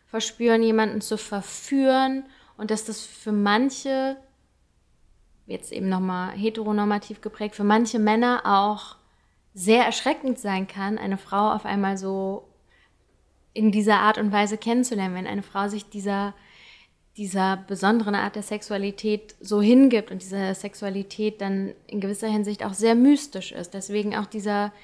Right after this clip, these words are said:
dieser Begriff der Zauberin, diese Zauberin, die sehr, sehr kraftvoll ist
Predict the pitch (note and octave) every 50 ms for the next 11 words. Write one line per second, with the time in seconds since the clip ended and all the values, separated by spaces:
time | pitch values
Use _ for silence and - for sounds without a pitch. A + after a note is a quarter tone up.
0 | - - - - _ - G3 G#3+ G#3 F#3+ G#3 G3+ - G#3 A3 A3 - A#3 A3+ A3+
1 | - A#3 A#3 B3+ B3+ A#3 A3+ G3+ F#3+ F#3+ F#3 F#3 F#3 - - G#3+ G#3 A3 G#3+ A3+
2 | G#3 A3 A3 G3+ G3 G3+ G3 F#3 F#3+ F#3 F#3 F#3 G#3+ B3+ C4+ C4 B3+ A#3 A3+ A3
3 | A3+ - - G#3 G#3+ - - - - A#3+ A#3+ B3 - B3+ C4+ D4+ D4+ - - -
4 | - _